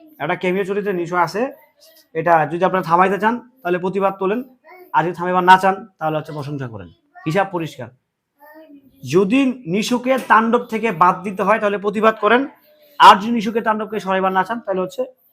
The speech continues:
পজিটিভ প্রশংসা করেন। সোজা হিসাব। কারণ অভিনয় সবাই করে, সবাই অভিনয় সেরা, যে যার জায়গা থেকে অভিনয় করে, যে যার যোগ্যতায় সে এগিয়ে যায়। তো সবকিছু মিলে আমরা চাই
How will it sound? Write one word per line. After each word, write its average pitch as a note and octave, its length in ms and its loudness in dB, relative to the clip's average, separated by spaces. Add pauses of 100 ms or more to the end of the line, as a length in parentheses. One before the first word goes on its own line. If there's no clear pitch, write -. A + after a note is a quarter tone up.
(560)
পজিটিভ E3+ 320 -2
প্রশংসা C#3 340 -8
করেন। F2+ 200 -12 (280)
সোজা D#3 260 -2
হিসাব। A#2+ 240 -4 (560)
কারণ A#2 140 -10 (100)
অভিনয় G#3+ 500 0 (260)
সবাই G3+ 340 0
করে, A3 340 -2 (200)
সবাই F#3 280 4
অভিনয় G3 340 6
সেরা, G3 340 2 (300)
যে E3 80 0
যার G3 160 4
জায়গা G3 180 2
থেকে G3 180 -4
অভিনয় F#3 220 0
করে, G3+ 200 -4
যে F3+ 100 -4
যার F3 160 -4
যোগ্যতায় F3+ 420 -4 (420)
সে E3+ 140 -4
এগিয়ে E3 300 2
যায়। A3 180 2 (420)
তো A3+ 100 -4
সবকিছু A#3 400 -2
মিলে A#3+ 220 6
আমরা A3 240 6
চাই A#3+ 320 4